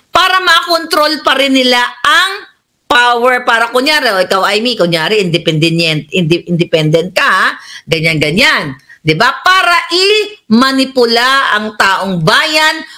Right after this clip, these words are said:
Oh, si Amy, hindi siya sumama sa mga buwakan ng inang korap niyang kapatid, sa kanyang, ah, sa kanyang sister-in-law kidnapper, smuggler. Ay, tayo mga, let's say, thirty-two million na, na, ah, bumoto kay Inday.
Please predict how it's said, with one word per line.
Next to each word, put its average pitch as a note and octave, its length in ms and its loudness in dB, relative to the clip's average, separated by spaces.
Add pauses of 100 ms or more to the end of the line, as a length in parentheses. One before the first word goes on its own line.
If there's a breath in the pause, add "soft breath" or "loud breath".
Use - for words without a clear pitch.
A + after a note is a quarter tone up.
(140 loud breath)
Oh, D#4+ 320 4
si B3+ 240 0
Amy, B3 400 0
hindi A3 160 0
siya C4 80 0
sumama G#3+ 480 0
sa C4+ 80 0
mga A3 240 -2
buwakan G3 400 -2
ng F#3+ 80 -8
inang G3+ 240 -4
korap F#3 320 -2
niyang F#3 160 -6
kapatid, F#3+ 640 -2 (240 loud breath)
sa - 160 -2
kanyang, G3+ 320 -2 (240 loud breath)
ah, G3+ 320 0
sa - 160 -4
kanyang G3+ 240 0
sister-in-law G3+ 880 0
kidnapper, C4 880 0 (160 loud breath)
smuggler. B3+ 960 0 (240 loud breath)
Ay, F4 400 0
tayo C4+ 240 0
mga, B3+ 480 -2
let's G#3 160 0
say, A#3+ 80 -2
thirty-two A#3 400 0
million A3+ 480 2
na, G3+ 240 -2 (160 loud breath)
na, G#3 160 2 (320)
ah, F#3+ 320 2
bumoto G#3 400 2
kay G3+ 240 0
Inday. B3 480 2